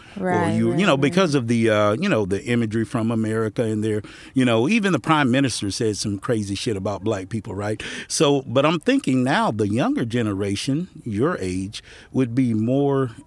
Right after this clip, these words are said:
Speaker 1: accepting of it. You didn't find that the case when you
Speaker 2: I,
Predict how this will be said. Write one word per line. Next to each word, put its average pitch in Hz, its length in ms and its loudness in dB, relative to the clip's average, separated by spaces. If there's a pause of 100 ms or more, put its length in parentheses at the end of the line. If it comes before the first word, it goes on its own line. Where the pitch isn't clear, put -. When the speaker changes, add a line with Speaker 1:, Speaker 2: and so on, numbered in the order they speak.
Speaker 1:
accepting 107 1040 -4
of 104 200 0
it. 85 220 -6 (140)
You 110 320 -2
didn't 135 240 2
find 143 320 0
that 139 180 -2
the 139 80 -2
case 156 320 -2
when 151 180 0
you 147 220 -4 (240)
Speaker 2:
I, 359 220 4